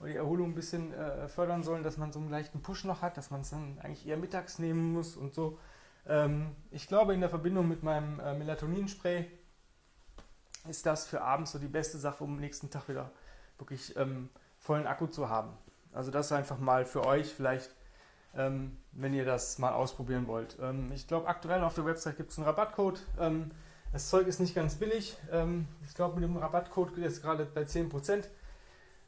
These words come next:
Bei der Erstbestellung, ähm, normal kostet das um die hundertdreißig Euro. Das heißt, zehn Prozent weg sind's dreizehn Euro.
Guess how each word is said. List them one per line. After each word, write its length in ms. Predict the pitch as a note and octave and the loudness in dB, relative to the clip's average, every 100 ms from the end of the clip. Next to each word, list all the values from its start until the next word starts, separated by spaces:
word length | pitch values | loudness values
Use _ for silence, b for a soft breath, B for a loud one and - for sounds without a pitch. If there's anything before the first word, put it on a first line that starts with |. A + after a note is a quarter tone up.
| B - | B -10
Bei 100 | - | -4
der 100 | D#3+ | 0
Erstbestellung, 840 | E3 - - D3 G3 F#3 F#3 F3+ - | 2 2 -2 2 8 12 10 8 6
ähm, 360 | D3+ D#3 D#3+ D3 B - | 8 8 4 -4 B -4
normal 320 | D#3 D#3+ E3+ | 4 6 6
kostet 240 | F3 E3 | 2 -2
das 140 | D3 E3+ | -4 -2
um 120 | D#3+ | -2
die 60 | |
hundertdreißig 640 | D3+ E3+ D3+ C#3+ D#3 C#3+ - | 0 0 -2 0 0 0 -2
Euro. 360 | G3 G3 F#3 D3+ | 0 4 2 0
Das 140 | - | -2
heißt, 220 | D3 C#3+ - | -2 0 0
zehn 140 | E3 | 0
Prozent 340 | D3 - D3 | 0 -2 0
weg 160 | D#3+ F3 | 0 -2
sind's 260 | - C#3+ - | -2 -4 0
dreizehn 320 | C#3+ D3 D3 | 0 0 0
Euro. 400 | E3 F3+ E3+ | 2 2 2